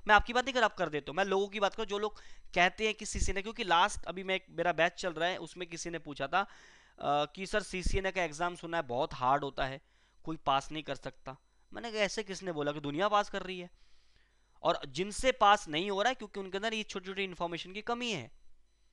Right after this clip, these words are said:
और एग्जाम में कुछ भी बाहर से नहीं आता है, जो बुक मैं पढ़ाऊंगा उसी में से ही आता है।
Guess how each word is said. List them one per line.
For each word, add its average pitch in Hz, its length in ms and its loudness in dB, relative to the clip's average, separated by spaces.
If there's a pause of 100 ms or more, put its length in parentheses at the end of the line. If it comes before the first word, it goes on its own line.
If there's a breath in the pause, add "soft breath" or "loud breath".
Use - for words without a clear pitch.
(180)
और 185 120 0
एग्जाम 196 300 0
में 202 80 -6
कुछ 196 220 -10
भी 214 80 -6
बाहर 151 220 2
से 160 140 -6
नहीं 143 120 -6
आता 120 180 -6
है, 117 60 -10
जो 170 140 -6
बुक 165 240 -10
मैं 185 120 -2
पढ़ाऊंगा 160 360 0
उसी 185 260 -4
में 165 100 -6
से 156 120 -4
ही 139 80 0
आता 107 280 -6
है। 95 120 -16